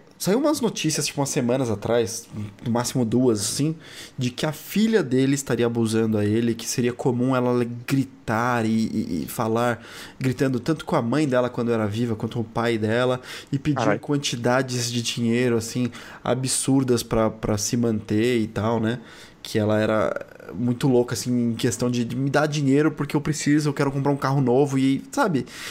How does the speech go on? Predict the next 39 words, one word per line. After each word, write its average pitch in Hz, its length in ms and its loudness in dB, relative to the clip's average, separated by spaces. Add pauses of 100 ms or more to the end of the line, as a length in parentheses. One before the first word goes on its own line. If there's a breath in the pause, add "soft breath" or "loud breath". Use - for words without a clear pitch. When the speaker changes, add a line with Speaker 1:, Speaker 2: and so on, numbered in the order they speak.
(180 loud breath)
Speaker 1:
E 147 160 2
ela 226 400 2 (100)
chegou 156 420 2
a 131 340 4 (240 loud breath)
Speaker 2:
Ela 440 240 4
não 185 60 6
Speaker 1:
a 160 40 8
Speaker 2:
é - 40 6
Speaker 1:
ba- 160 60 4
Speaker 2:
bem 151 100 6
de 120 80 2
vida 143 180 6
a - 20 4
filha 113 220 2
dele, 131 180 8
não? 139 160 2 (160)
Speaker 1:
Eu 185 120 -4
não 165 60 -6
faço 190 220 -4
ideia 120 380 0
da, 104 220 -2
da, 104 120 -2 (160)
da 113 140 -4
filha 113 300 -4
dele, 107 180 -2
cara. 113 320 -4 (220)
E 151 120 0
ela 175 120 2
chegou 175 180 -2
a 170 40 0
bater 170 580 2
na 117 100 0
mãe 113 380 2
ou 107 40 2
no 110 100 -2
pai, 110 340 -2
uma 117 120 -2
coisa 139 220 -2
assim. 123 240 -4